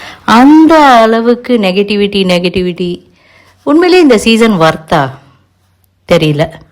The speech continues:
இன்னைக்கு நடந்த நிகழ்வுகளை பார்க்க போறதுக்கு முன்னாடி, இந்த சேனலை முத தடவையா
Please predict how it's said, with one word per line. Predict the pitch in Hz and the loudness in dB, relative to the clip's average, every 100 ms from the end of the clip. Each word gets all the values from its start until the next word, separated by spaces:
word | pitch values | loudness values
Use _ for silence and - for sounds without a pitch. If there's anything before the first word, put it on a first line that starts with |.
| _ _ _ _ _ _ _ _ _ _ _ | _ _ _ _ _ _ _ _ _ _ _
இன்னைக்கு | 277 285 294 269 | 2 4 4 2
நடந்த | 226 214 190 | 0 0 0
நிகழ்வுகளை | 180 175 185 170 | 2 4 4 2
பார்க்க | 165 170 165 170 180 190 | 0 -2 -2 -6 -2 -2
போறதுக்கு | 190 - | -2 -4
முன்னாடி, | 156 147 143 143 233 - - | -4 -2 -4 -4 -6 -10 -2
இந்த | 233 208 | 0 2
சேனலை | 214 214 220 220 214 | 0 0 2 0 -2
முத | 190 190 196 | -4 0 0
தடவையா | 190 180 180 | 0 0 -2